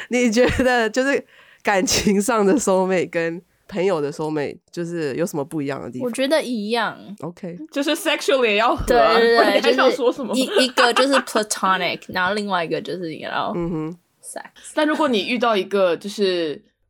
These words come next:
Speaker 3: romantic 的 partner，一切精神都契合，但是就 sexually 不行，那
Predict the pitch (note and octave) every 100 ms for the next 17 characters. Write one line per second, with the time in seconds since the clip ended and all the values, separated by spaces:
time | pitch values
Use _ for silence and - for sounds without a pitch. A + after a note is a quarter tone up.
0 | _ - A3 G#3+ G#3+ A#3 B3+ - E3+ -
1 | F#3 F3+ - C#3+ - - _ _ A3+ A3
2 | F4 D4 D4 D#4 G#3 G#3 A3+ - C4+ A#3
3 | D3+ F#3 B3 D4 D#4+ D4+ - D#4 - G#3+
4 | F#3 C4+ - D#3+ F#3